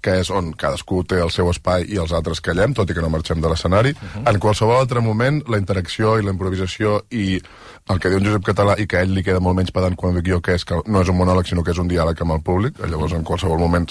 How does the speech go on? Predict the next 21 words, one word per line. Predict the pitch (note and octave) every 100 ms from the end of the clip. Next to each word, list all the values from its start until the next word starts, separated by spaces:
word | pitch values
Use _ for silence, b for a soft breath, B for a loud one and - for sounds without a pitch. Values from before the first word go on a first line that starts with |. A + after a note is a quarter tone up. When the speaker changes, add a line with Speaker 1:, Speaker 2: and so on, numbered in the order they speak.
| E2
Speaker 1:
es | -
po-, | F2
poden | - F2 E2+
sortir | F2+ F#2
coses, | A2 C3+ A#2+ -
to-, | -
aquí | G2+ - C3+
hi, | A#2 G2+ F#2+ F#2+
hi | G#2+
cap | G2+ F#2+
la | G2
improvisació. | F2+ F2 E2+ F2 D#2+ B B B
Hi | A2+
ha | G2+
moments | A2+ G#2
que | -
sí | F#2
que | G2
estan | F2+ F#2
reservats | F2+ F2 E2
co-, | -